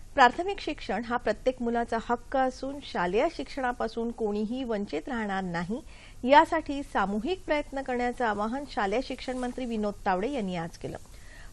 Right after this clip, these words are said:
दोन हजार सोळा सतरा या शैक्षणिक वर्षासाठी सरकारी शाळा आजपासून सुरू झाल्या. विद्यार्थ्यांच्या सुट्टीनंतरचा शाळेचा पहिला दिवस उत्साहवर्धक व्हावा, यासाठी तावडे यांनी आज मुंबईतल्या महानगरपालिकेच्या शाळेतल्या विद्यार्थ्यांशी संवाद साधला.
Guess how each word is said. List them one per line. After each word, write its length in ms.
दोन 180
हजार 240
सोळा 320
सतरा 320
या 160
शैक्षणिक 460
वर्षासाठी 640
सरकारी 400
शाळा 200
आजपासून 640
सुरू 260
झाल्या. 280
विद्यार्थ्यांच्या 720
सुट्टीनंतरचा 1000
शाळेचा 440
पहिला 480
दिवस 460
उत्साहवर्धक 800
व्हावा, 380
यासाठी 540
तावडे 440
यांनी 260
आज 180
मुंबईतल्या 580
महानगरपालिकेच्या 1080
शाळेतल्या 440
विद्यार्थ्यांशी 800
संवाद 400
साधला. 320